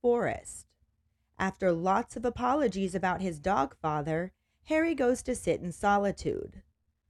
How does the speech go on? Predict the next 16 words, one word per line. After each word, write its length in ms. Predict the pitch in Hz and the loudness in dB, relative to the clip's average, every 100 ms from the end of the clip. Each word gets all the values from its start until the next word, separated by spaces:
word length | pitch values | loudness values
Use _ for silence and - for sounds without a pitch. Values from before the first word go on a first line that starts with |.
| _ _ | _ _
Ron 320 | - 240 262 262 | -2 2 2 0
and 200 | 214 214 | -4 -4
Hermione 580 | 190 208 294 339 254 | -2 0 0 0 -2
are, 380 | 147 175 160 - - | 0 2 0 -2 -6
of 200 | 277 - | -6 -6
course, 640 | - 427 330 165 202 - - _ _ | -4 2 4 2 0 -10 -16 _ _
allowed 420 | 233 226 254 330 | -2 0 0 0
to 100 | - | -2
leave 220 | 294 262 214 | -4 -2 -2
the 120 | 220 | -2
hospital 580 | 220 220 - - 165 160 | 0 -2 0 0 2 2
in 240 | - 165 | 0 -6
time 380 | - 190 190 202 | -2 0 0 -2
for 140 | 214 | -2
the 120 | 208 | -4
feast. 720 | 208 - 190 - - - - | -6 -6 -6 -6 -12 -20 -20